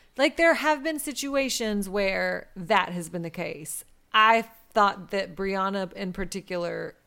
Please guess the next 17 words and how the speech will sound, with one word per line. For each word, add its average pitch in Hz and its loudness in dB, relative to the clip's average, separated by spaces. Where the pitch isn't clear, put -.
seemed 180 -4
kind 185 -4
of 175 -2
vindictive 160 -6
in 175 -6
what 170 -8
she - -8
did, - -12
and 220 0
that 233 4
she 277 0
was 277 0
pissed 214 -2
because 208 -2
she 247 -2
knew 226 -2
that 190 -2